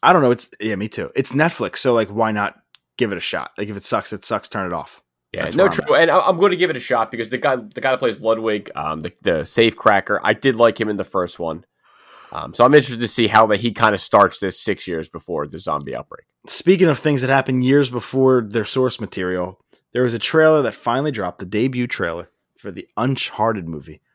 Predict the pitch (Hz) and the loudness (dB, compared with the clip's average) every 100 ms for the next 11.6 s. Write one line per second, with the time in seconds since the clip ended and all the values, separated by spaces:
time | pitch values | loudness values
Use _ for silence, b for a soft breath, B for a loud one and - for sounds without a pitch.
0 | _ _ 104 135 175 123 87 71 76 - | _ _ -2 0 0 -2 -6 -8 -10 -14
1 | - _ - 110 113 131 151 156 135 147 | -18 _ -8 -2 0 0 -2 -4 -4 0
2 | 147 139 - 135 160 185 113 87 78 82 | 0 -2 -8 -2 2 2 0 -2 -6 -8
3 | - - - - 127 120 113 147 139 143 | -14 -16 -12 -6 -4 -2 0 0 0 -6
4 | 131 113 101 104 - - - _ _ - | -8 -10 -10 -12 -12 -14 -16 _ _ -6
5 | 165 - 214 208 - 247 240 302 - 120 | -6 0 0 2 2 0 4 2 2 -2
6 | 85 - - 120 156 - 147 208 202 170 | -4 -16 4 6 6 6 4 4 2 -4
7 | 147 147 135 123 101 - 104 - 101 - | -2 -2 -2 -4 -8 -6 -4 0 -2 -2
8 | - 85 62 - _ _ _ - - _ | -4 -2 -4 -16 _ _ _ -20 -20 _
9 | _ _ _ _ - 120 135 160 160 - | _ _ _ _ 2 4 8 8 8 2
10 | 156 175 165 147 - 143 - 123 - 78 | 2 2 2 0 0 -2 -2 -4 -4 -10
11 | 55 - - - 87 60 | -12 -20 -14 -12 -12 -14